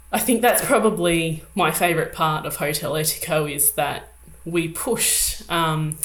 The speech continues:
and, you know, we see that potential and we get to bring that out of them with them, not standing over the top of them telling them that they can do better, but with them, that it's a, it is a,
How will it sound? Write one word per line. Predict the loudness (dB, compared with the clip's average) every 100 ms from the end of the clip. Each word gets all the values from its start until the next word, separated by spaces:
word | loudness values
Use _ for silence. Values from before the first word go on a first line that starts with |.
| -12 -6
and, | -4 -2 -4 -2 -2 -2 -8 -20 -20 -20 -8
you | -4
know, | -2 -4
we | -4 0
see | 2 2 2
that | 0 -2
potential | -2 -6 -4 -6 -6 -8 -8 -8
and | -8 -8 -8 -10
we | -8 -6
get | -4 -6 -4 -2
to | -2 -2 -6
bring | -4 -2 0
that | -2 -2
out | 0 -2 -2
of | -6 -6
them | -6 -6 -10 -14 -12
with | -6 0 0 0 -6 -8
them, | -6 -4 -6 -10 -12 -4
not | 0 2 4
standing | 2 4 4 4
over | 4 4
the | 2
top | 2 2
of | 2
them | 2 0
telling | 0 0 2 0
them | 0 0
that | 0
they | -2
can | -4 -4
do | -4 -4
better, | -2 2 2
but | 2 -4 -6
with | -2 0 -2 -4 -2
them, | -2 -2 -4
that | -2 -2
it's | -2 -2
a, | -2
it | -2 -2
is | 0 2
a, | 2 2 0 -4